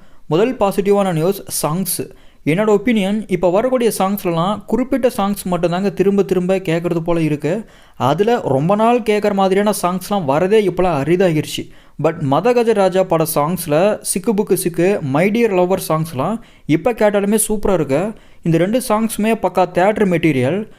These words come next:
இன்னொரு பக்கம் இப்போலாம் பிசினஸை மையப்படுத்தி தான் சாங்ஸுமே வருது. But மதகஜராஜா சாங்ஸ் முழுக்க முழுக்க ஆடியன்ஸ் என்ஜாய் பண்ற விதத்துல சாங் வந்திருக்கு.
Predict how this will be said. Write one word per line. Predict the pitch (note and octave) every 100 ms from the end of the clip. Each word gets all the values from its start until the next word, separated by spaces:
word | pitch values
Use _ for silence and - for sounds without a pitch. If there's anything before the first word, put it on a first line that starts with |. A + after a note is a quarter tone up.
| - -
இன்னொரு | D3 A#3 A#3+
பக்கம் | G#3 F#3+ G3 A3 -
இப்போலாம் | D#3 F3 G3+ A3+ F3
பிசினஸை | F3+ A#3+ A#3
மையப்படுத்தி | F#3 F#3+ G3+ F3+ E3+
தான் | E3 F#3+ G3
சாங்ஸுமே | D3+ F3 F3 E3+
வருது. | E3+ C3 E3 D#3 - - - -
But | D3 D3 B2+
மதகஜராஜா | E3 A#3+ A#3 A3 G3 F3+ E3+
சாங்ஸ் | - F#3 - -
முழுக்க | D#3+ B3 B3
முழுக்க | G3+ F3+ F#3+
ஆடியன்ஸ் | G#3 D3+ A3 A#3+ A#3 -
என்ஜாய் | F3 F#3 A3+
பண்ற | A3+ F#3 E3+
விதத்துல | D3+ F3+ F#3 F#3+
சாங் | F#3 E3 F3
வந்திருக்கு. | D#3 C#3+ B2+ C3+ G3+